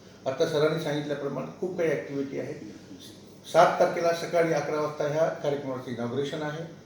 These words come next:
आणि आठ तारखेला या कार्यक्रमासाठी सकाळी नऊ वाजता विमल कन्या, विमलाबाई कन्या विद्यालय अहमदपूर ह्या ठिकाणावर, ठिकाणापासून आपण एक शोभायात्रा,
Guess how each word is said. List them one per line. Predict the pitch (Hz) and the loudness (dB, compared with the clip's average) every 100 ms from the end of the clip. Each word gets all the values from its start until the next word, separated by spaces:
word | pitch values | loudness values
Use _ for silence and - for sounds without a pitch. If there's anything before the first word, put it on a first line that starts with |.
| - - - - - 139 | -20 -20 -20 -20 -4 0
आणि | 143 160 165 165 - - - - | 2 2 -2 -4 -10 -20 -18 2
आठ | 165 175 170 | 4 6 4
तारखेला | 156 147 147 151 | 0 0 -2 0
या | 151 | 0
कार्यक्रमासाठी | 147 139 135 139 131 135 156 | 0 -2 0 -2 -2 -6 -8
सकाळी | 147 143 147 156 | -8 -4 0 2
नऊ | 151 175 | 2 4
वाजता | 175 117 - 113 - - - - - - - - | 4 4 0 -8 -10 -18 -20 -20 -20 -20 -20 -8
विमल | 135 151 147 | -2 0 0
कन्या, | 151 151 143 127 | 0 0 2 0
विमलाबाई | 135 143 156 156 156 | 0 2 4 6 4
कन्या | 156 135 139 | 2 2 4
विद्यालय | 139 123 131 135 | 4 4 4 6
अहमदपूर | 135 127 - 139 127 | 4 2 -4 -4 -4
ह्या | 120 | -6
ठिकाणावर, | - 120 117 117 123 120 135 | -6 -2 -2 -2 -6 -10 -8
ठिकाणापासून | 131 131 123 123 147 143 160 - - - | -4 -2 -2 -4 -4 -4 -6 -12 -16 -8
आपण | 127 151 | -2 -2
एक | 165 | -2
शोभायात्रा, | - 147 156 180 160 - 120 | -2 8 12 12 12 12 2